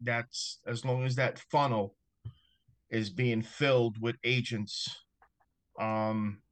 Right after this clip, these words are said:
you know, that's my goal. I mean, I don't have a goal where I say, "All right, by the end of the year, I wanna do five hundred." Yeah, it would be nice as an agency, but I think the next goal is, is to get to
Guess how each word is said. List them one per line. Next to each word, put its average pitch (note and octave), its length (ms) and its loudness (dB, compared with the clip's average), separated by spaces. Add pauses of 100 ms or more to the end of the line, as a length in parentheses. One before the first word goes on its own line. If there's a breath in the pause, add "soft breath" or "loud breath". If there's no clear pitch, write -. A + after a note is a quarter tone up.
(320)
you B2+ 140 0
know, A#2 140 6
that's B2+ 260 2
my C#3 120 4
goal. A#2+ 320 4
I G#2+ 80 0
mean, A2+ 180 -2
I A#2 100 0
don't B2 140 0
have B2 140 0
a A#2 60 -2
goal A#2 320 0
where A2+ 160 2
I A2+ 140 2
say, A#2+ 260 -4
"All B2 80 4
right, B2+ 220 4
by A#2+ 100 0
the A#2+ 140 -2
end B2+ 120 -2
of B2 60 -4
the B2 80 -6
year, B2+ 160 0
I B2 40 2
wanna A#2+ 280 -4
do A#2 160 -8
five A2+ 200 2
hundred." B2 360 0
Yeah, B2+ 120 2
it A2 100 2
would B2+ 180 0
be D3 100 2
nice D#3+ 460 0
as C3 140 -2
an C3+ 100 -4
agency, D#3 520 -4 (760)
but C3 100 4
I C3 80 4
think B2+ 260 -2
the C#3 60 -2
next C3 360 2
goal A#2+ 480 4
is, G#2+ 400 -4
is A#2+ 220 -2
to A#2 120 -4
get C3 320 2 (120)
to G#2 380 0